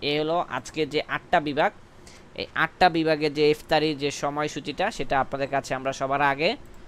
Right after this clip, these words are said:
ক্লিয়ার করলাম এবং আগামীকালকেও আপনারা আমাদের এখান থেকে, আহ, কোরআন তেলাওয়াতটা শুনতে পারবেন এবং ইফতারির যে সময়সূচিটা, সেটাও আপনারা অবশ্যই, অবশ্যই জানতে পারবেন।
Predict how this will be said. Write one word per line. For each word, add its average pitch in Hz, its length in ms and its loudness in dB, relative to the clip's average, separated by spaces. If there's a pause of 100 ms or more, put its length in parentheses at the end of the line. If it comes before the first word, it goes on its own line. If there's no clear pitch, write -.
(220)
ক্লিয়ার 196 340 6
করলাম 135 320 0
এবং 127 200 -6
আগামীকালকেও 156 760 0
আপনারা 143 340 4
আমাদের 139 280 -2
এখান 143 260 -4
থেকে, 139 360 0 (520)
আহ, 95 320 2
কোরআন 151 320 0
তেলাওয়াতটা 147 520 2
শুনতে 160 420 -2
পারবেন 147 600 2 (360)
এবং 131 340 -2
ইফতারির 147 500 0
যে 139 140 -4
সময়সূচিটা, 147 800 -4
সেটাও 151 440 0
আপনারা 165 540 4 (580)
অবশ্যই, 131 500 -2
অবশ্যই 160 360 0
জানতে 139 320 0
পারবেন। 135 400 0